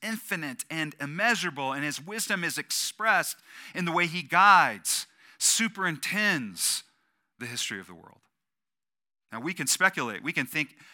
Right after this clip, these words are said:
at every rumor of something that something more is happening, but we do not know. God alone knows. And his way is at least in part inaccessible to us, and Paul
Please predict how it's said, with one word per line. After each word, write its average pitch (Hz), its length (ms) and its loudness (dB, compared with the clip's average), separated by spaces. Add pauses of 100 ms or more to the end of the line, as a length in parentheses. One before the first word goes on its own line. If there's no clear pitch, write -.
(120)
at 147 120 2
every 151 280 4
rumor 160 400 2
of 139 100 0
something 151 400 0
that 143 120 -2 (260)
something 170 480 2 (220)
more 170 500 6
is 147 160 2
happening, 165 500 2
but 131 140 -8 (180)
we 202 340 0
do 180 320 -2
not 170 260 2
know. 160 320 0
God 165 480 8
alone 143 800 0 (480)
knows. 117 680 -6
And 123 100 -8
his 160 340 -2
way 175 680 2 (540)
is 160 160 0
at 160 80 -2
least 175 300 -2
in 151 80 -4
part 165 500 -2
inaccessible 135 720 -4
to 113 220 -8
us, 120 160 -2
and 135 180 -10
Paul 170 400 6